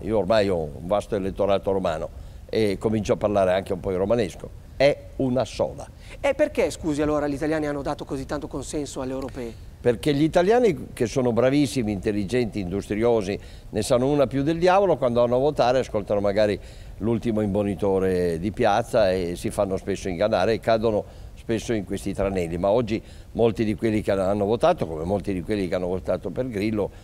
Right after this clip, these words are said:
Speaker 1: sono delusi e la prossima volta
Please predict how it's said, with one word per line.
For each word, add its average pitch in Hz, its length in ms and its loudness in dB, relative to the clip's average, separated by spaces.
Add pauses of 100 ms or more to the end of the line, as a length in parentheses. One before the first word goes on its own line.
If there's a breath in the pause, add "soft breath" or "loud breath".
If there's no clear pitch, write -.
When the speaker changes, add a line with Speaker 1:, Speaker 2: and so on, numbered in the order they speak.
(100)
Speaker 1:
sono 95 300 0
delusi 95 520 -2 (400 loud breath)
e 98 460 4
la 101 100 4
prossima 110 420 0
volta 95 760 0